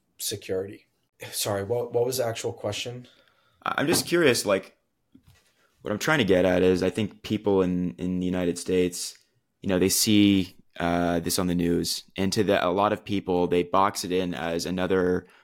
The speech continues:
Speaker 2: conflict. It's like Ukraine. It's like, "Oh, you know, there are
Speaker 1: Right.
Speaker 2: there are people dying. This is really bad." They can engage with it on a cerebral level, but
Speaker 1: Right.
Speaker 2: it's very hard for people to engage with it on an emotional level.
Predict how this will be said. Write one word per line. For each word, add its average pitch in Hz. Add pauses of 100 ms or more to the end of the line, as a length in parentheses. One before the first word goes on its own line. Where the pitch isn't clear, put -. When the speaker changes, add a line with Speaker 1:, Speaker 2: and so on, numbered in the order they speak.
Speaker 2:
conflict. 85
It's -
like 90
Ukraine. 90
It's 85
like, -
"Oh, 82
you 80
know, 82
there 82
are 87 (400)
Speaker 1:
Right. 101 (180)
Speaker 2:
there -
are -
people 101
dying. 90
This 87
is 90
really 92
bad." 90
They 113
can 131
engage 123
with 147
it 110
on 98
a 85
cerebral 90
level, 127 (320)
but 101
Speaker 1:
Right. -
Speaker 2:
it's 104
very 117
hard 98
for 92
people 92
to 98
engage 90 (420)
with 98
it 92
on 90
an 90
emotional 87
level. 60